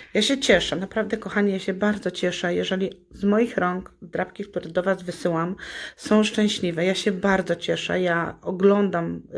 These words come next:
y, te premiery, y, i tylko zaciskam ręce, żeby się coś udało, żeby, żeby tam coś było, żeby nie było na zero. Y, no, Madzi się udało. Udało się, cieszę się, Magdusiu,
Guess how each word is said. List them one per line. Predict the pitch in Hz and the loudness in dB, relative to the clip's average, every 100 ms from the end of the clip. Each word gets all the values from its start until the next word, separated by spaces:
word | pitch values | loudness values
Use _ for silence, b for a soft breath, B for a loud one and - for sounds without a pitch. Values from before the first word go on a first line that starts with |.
| 160 | 0
y, | |
te | 160 | 0
premiery, | 175 190 185 175 165 165 180 B B B B B - | -4 -2 0 4 6 6 4 B B B B B 4
y, | 180 175 175 175 170 151 156 - - - _ - _ - | 6 8 6 4 2 0 -4 -12 -20 -20 _ -20 _ -10
i | 208 | -6
tylko | 226 - 220 - - | -2 4 4 2 0
zaciskam | 214 220 247 - 214 | 2 2 -2 0 4
ręce, | 208 214 214 | 4 4 2
żeby | 208 202 214 | 0 0 0
się | 214 190 - | 2 2 -2
coś | - 247 - - | -4 -2 -2 -2
udało, | 208 185 160 175 | 0 2 2 0
żeby, | 190 - - - | -4 -12 -14 -2
żeby | 214 214 | -2 0
tam | 262 269 | 2 2
coś | 262 233 202 | 2 0 4
było, | 202 165 - 180 | 4 4 2 -4
żeby | 190 208 208 | -2 0 2
nie | 214 | 2
było | 214 220 214 | 2 0 0
na | 196 | -2
zero. | 196 165 - - B B B B B B B _ 175 | -2 -2 -2 -6 B B B B B B B _ 2
Y, | 175 175 | 4 4
no, | 196 226 | 4 4
Madzi | 226 214 196 | 4 2 0
się | - | -2
udało. | 175 160 143 143 151 - | -2 -2 -4 -6 -8 -8
Udało | 185 208 202 | -2 2 2
się, | 208 196 190 185 | 0 0 -2 0
cieszę | 185 180 - | -2 -2 -6
się, | - | -6
Magdusiu, | 160 160 160 - - | -6 -6 -8 -6 -6